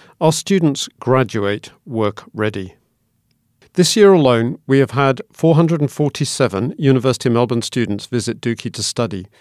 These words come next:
with a hundred and forty-six currently residing there for second semester. This includes fifty Diploma of General Studies students, as well as our Bachelor of Agriculture students. Please take this opportunity to visit the different precincts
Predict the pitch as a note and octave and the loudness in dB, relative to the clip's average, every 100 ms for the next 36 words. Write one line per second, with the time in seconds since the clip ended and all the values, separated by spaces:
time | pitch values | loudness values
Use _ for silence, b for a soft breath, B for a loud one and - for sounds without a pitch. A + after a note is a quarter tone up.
0 | b b b b - D#3 D3 E3 F3+ F#3 | b b b b -2 0 4 4 2 0
1 | E3 E3+ D#3 D3+ B2+ - - - B2 C3 | 0 -2 -2 -4 -4 -6 -8 0 0 0
2 | C3+ B2+ A#2+ A#2+ A#2 G#2 G2+ F#2+ - A#2 | 0 0 0 0 0 0 -2 -4 -6 -8
3 | - A#2+ A#2 G#2 A2 A2 - - F#2+ - | -6 -6 -6 -6 -4 -6 -6 -10 -12 -16
4 | _ _ _ b b b b b b b | _ _ _ b b b b b b b
5 | E3+ D#3 F#3 E3 D#3 - - E3 - B2 | -2 2 2 2 0 0 -2 -2 -2 -4
6 | D3 C3+ A2 B2+ B2+ A#2+ G#2+ A#2 A2 G#2 | -2 -8 -2 0 2 0 0 0 0 -2
7 | B2 G2+ F#2+ - G#2 G2 A#2 - C3 B2 | -4 -4 -6 -8 -8 -6 -8 -6 -4 0
8 | B2 A#2+ A2+ F2+ A2 - A2 G#2 A#2+ C#3 | 0 0 0 0 -2 -4 -6 -4 -4 -6
9 | A2 - - - G2 F#2 E2 - - _ | -8 -10 -10 -10 -10 -8 -10 -14 -20 _
10 | _ _ _ _ _ _ _ _ _ A#3 | _ _ _ _ _ _ _ _ _ 0
11 | A3+ - C3+ - A#2+ C3+ - - B2 G#2+ | 0 2 0 0 -2 -2 -2 0 2 0
12 | A2 G#2+ C3+ B2 A2+ - A#2+ C3 B2 - | -4 0 2 2 0 -2 -2 -2 -2 -6
13 | - C3+ - G2 F#2+ - - | -2 -2 0 -4 -6 -10 -16